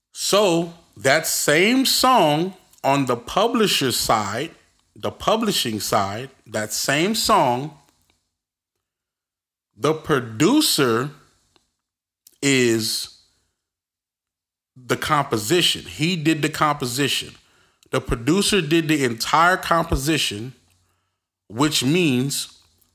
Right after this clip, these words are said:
that he gets fifty percent of the composition side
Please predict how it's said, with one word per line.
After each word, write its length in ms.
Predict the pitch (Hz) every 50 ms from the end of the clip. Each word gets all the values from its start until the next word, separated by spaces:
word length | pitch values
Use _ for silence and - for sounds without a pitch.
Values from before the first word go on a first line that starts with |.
| _ _ _ _ _ _
that 260 | - 98 135 131 127 120
he 200 | - - 190 196
gets 360 | 156 131 139 135 - - -
fifty 840 | - - - - - - 208 247 240 240 - - 233 226 220 220 -
percent 680 | - - 202 190 185 190 - - - 196 185 127 - - - - - _ _ _ _ _ _ _ _ _ _ _ _ _ _ _ _ _ _ _ _ _ _ _ _ _ _ -
of 300 | 143 143 139 131 123 113
the 80 | 123 117
composition 960 | - - - 160 160 165 160 - 131 113 110 135 170 175 - - 143 123 117
side 580 | - - - 123 104 98 101 98 101 113 123